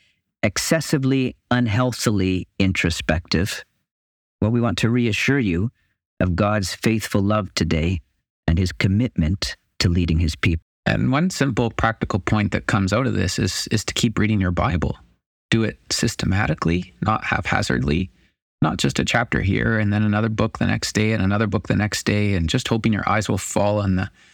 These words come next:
Speaker 2: answer that will, you know, give the magic direction, but, but be diligent in the word and learning his principles. Don't give up on seeking God's direction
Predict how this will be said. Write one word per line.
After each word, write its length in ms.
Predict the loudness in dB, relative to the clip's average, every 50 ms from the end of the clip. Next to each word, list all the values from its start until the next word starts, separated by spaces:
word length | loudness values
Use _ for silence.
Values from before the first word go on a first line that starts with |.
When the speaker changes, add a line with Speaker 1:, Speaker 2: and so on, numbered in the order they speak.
| _ _ _ _ -2
Speaker 2:
answer 560 | 0 0 0 0 -2 -2 -2 0 0 0 0
that 180 | 0 -2 -2 0
will, 180 | -2 -2 -2 -4 -6 -4 -2
you 140 | 0 0
know, 140 | 0 0 0
give 220 | 0 0 -2 0 0
the 80 | 0
magic 360 | 0 0 0 0 0 -2 -2
direction, 460 | 0 0 0 0 0 0 0 0 0 0
but, 240 | 0 -2 -4 -6 -10 _ _ _ _ _
but 180 | -4 -2 0 0
be 140 | 0 0 0 -2 _
diligent 500 | -2 0 0 0 0 0 0 0 0 2
in 120 | 2 0 0
the 60 | 0
word 340 | 0 0 0 0 0 0 0
and 200 | 0 0 -2 -4 -6 _ _ _ _ _ -2
learning 300 | 0 0 0 0 0 0
his 160 | 0 -2 -4
principles. 840 | -4 -2 -2 -2 0 -2 -4 -4 -2 -2 -2 -2 -2 -4 -6 -8 -12 _ _ _ _ _
Don't 200 | -2 -2 0 0
give 160 | 0 0 0 0
up 220 | -2 -2 0 -2
on 100 | -2 -2
seeking 460 | -2 -2 -2 -2 0 0 0 0 0
God's 320 | 0 0 -2 -2 -2 -4 -4
direction 640 | -2 0 0 0 0 -2 -2 -2 0 0 0 -2